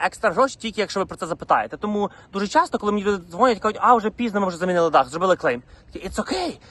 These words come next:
вишліть мені документи, якщо ви вже зробили дах, it's okay, я можу вам отримати ще десять тисяч зверха за те, що дах два поверха, високий, гострий і так далі». Тепер дивіться,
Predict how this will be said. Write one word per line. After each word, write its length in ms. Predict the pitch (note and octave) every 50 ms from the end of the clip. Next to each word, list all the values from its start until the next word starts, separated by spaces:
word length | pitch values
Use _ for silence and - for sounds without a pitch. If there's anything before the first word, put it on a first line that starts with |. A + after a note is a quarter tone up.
| - - - -
вишліть 280 | C#3+ F#3 C4 - D#4+ D#4+
мені 140 | F4 F4
документи, 580 | D#4+ E4 D4 E4 D4 A3+ F3 E3 D#3 D#3 - C4
якщо 180 | C#4 - - D4
ви 60 | D#4
вже 100 | C#4 D4
зробили 320 | B3+ D4 A#3+ C4+ C#4 C4
дах, 220 | F3+ F3 D#3+ - G3
it's 140 | F#3+ -
okay, 140 | C4+ - F4+
я 120 | C4 G3 G3+
можу 180 | A#3+ B3+ B3
вам 120 | C4 B3 A#3+
отримати 360 | A#3 - C4+ C4 B3+ B3 A#3
ще 120 | - A#3+
десять 320 | F#3 A#3 A#3 B3 - A#3 -
тисяч 240 | B3 A#3 F#3+ G3+
зверха 460 | F#3+ G3+ C#4 D4+ D4 C4 - G#3+ G#3+ G3+ - - - -
за 100 | - F#3+
те, 120 | C4 B3
що 120 | - A3+
дах 280 | F#3+ A3 A#3 A3+ A3+ -
два 180 | - A3 A#3 -
поверха, 400 | - C4 C4 C4 C4+ - A#3+ G#3
високий, 500 | F#3 G#3 - - B3+ B3+ B3 - A#3+ F#3+
гострий 380 | F3+ G3+ B3 A3+ F3+ - A3
і 40 | -
так 80 | - D#3+
далі». 180 | E3+ C3+ B2+ - - - - - - - - -
Тепер 180 | - - G#3 G3+
дивіться, 300 | G3+ F#3+ D#3+ - -